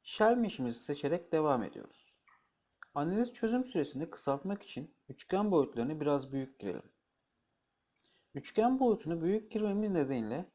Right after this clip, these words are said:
bazı hassas bölgelerden istediğimiz sonuçları elde edemeyebiliriz. İstediğimiz sonuçları elde edebilmek için lokal refe atmak, yani mesh yoğunluğu ayarlama seçeneğinden design size,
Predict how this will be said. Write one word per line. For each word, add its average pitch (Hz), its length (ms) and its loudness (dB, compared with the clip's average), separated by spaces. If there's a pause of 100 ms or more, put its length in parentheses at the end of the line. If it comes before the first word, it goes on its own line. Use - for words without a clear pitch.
bazı 208 320 4
hassas 208 500 -2
bölgelerden 120 640 2
istediğimiz 175 500 -6
sonuçları 139 460 -4
elde 143 360 2
edemeyebiliriz. 139 880 -4 (800)
İstediğimiz 226 440 0
sonuçları 175 420 -2
elde 143 240 2
edebilmek 160 420 -2
için 135 340 -12
lokal 190 340 0
refe 175 280 0
atmak, - 460 -10 (240)
yani 185 320 4
mesh 214 360 -2
yoğunluğu 151 360 0
ayarlama 156 420 4
seçeneğinden 107 680 -6 (540)
design 190 340 0
size, 139 260 -4